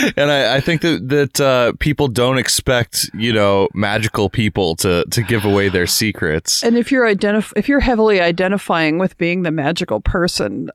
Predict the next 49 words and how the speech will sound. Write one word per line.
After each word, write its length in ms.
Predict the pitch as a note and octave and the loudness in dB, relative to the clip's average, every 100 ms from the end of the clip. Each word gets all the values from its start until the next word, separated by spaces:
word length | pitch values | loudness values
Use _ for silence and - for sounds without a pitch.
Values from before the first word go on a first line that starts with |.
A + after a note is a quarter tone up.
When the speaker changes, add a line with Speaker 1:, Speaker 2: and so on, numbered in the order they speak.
| - | -4
Speaker 2:
um, 180 | D#3+ | 0
Speaker 1:
Right. 320 | G#2+ G2+ F2 - | 0 2 0 -2
Speaker 2:
yeah, 540 | C3 A2 G1+ G1+ F3 - - - | -2 -2 -2 -4 -6 -10 -20 -14
you, 360 | E3+ F3+ - - | -2 -2 -2 -6
you 160 | G#3 | -2
think 280 | G#3+ B3+ A3+ | 0 0 0
that's 200 | F#3 D#3 | 0 -4
part 280 | - F#3+ E3+ | -2 0 0
of 80 | D#3 | 0
what 160 | B2+ | -2
you're 120 | - - | -2 -4
supposed 440 | - F#3 E3 - | -2 -2 -2 -2
to 60 | F3 | -4
do 340 | F3+ F3+ F3 | -2 0 0
is 140 | D#3 - | 0 -2
just 400 | F3+ - - - - - | -2 -4 -8 -16 -20 -14
smile 520 | - - F#3 F3+ E3+ D#3+ | -6 0 2 2 2 2
and 120 | E3 | 0
say 220 | - F3 | 0 0
nothing, 440 | E3 E3+ E3+ F3 | 0 0 0 2
<laughs> 100 | G3 | 2
you 80 | D4 | 2
know? 220 | - - A2 | 0 -2 0
Speaker 1:
Right. 280 | G#2+ F#3+ - D#4+ - - - - - | 2 0 -2 -4 -6 -12 -10 -12 -6
Speaker 2:
And 100 | A4 | 0
again, 280 | F#4+ C4 A3+ | 2 2 0
I, 180 | G#3+ E4 | 2 2
I 120 | C#4 | 2
do 140 | A#3+ B3 | 2 2
wanna 200 | G3 F3+ | 2 0
say 440 | - F3+ E3 C#3+ - _ _ _ - | 0 2 2 2 -4 _ _ _ -4
there's 320 | D#4+ D4 B3+ | 0 0 2
no, 400 | A#3 G3 F3 - - - - - _ | 2 2 0 -2 -10 -20 -20 -20 _
there's 180 | A#3+ C#4+ | 0 2
no 200 | B3 G#3 | 4 2
right 260 | E3 C#3 C#3 | 2 0 0
and 180 | C#3 C#3+ | -2 -2
wrong 260 | C#3 D#3+ | -4 -6
here. 260 | F#3 E3 F3+ | -8 -6 -4
If 100 | - | -2
there 140 | D4+ | -2
are 60 | B3+ | 0
things 320 | - F#3+ F3 | 0 -2 -2
you 100 | F3+ | -2
really 300 | E3 D#3+ E3 | -2 -2 -2
don't 200 | F3+ E3 | -2 -4
wanna 160 | F#3+ G3 | -4 -8
talk 280 | A3 G#3+ | -8 -10
about, 260 | G#3+ A3 G#3+ | -8 -6 -8